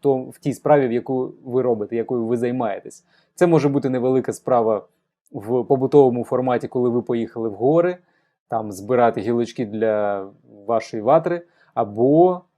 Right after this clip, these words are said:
це може бути справа в бізнесі якась, яку ви робите і яку починає робити ваш знайомий або незнайома людина, або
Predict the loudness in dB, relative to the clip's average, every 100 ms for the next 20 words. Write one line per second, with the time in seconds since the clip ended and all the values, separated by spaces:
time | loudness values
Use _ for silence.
0 | _ -10 -6 -4 -4 -2 -4 -4 0 2
1 | 4 2 0 -2 -6 -8 -8 -12 -10 -10
2 | -12 _ _ _ -10 -8 -6 -6 -8 -10
3 | -8 -6 -4 -4 -2 0 2 2 0 0
4 | 0 -2 -4 -6 -6 -4 -2 -2 -2 -4
5 | 0 0 0 -2 0 0 0 -2 -4 -4
6 | -4 -2 -2 -2 -4 -4 -4 -4 -4 -2
7 | -4 -2 -2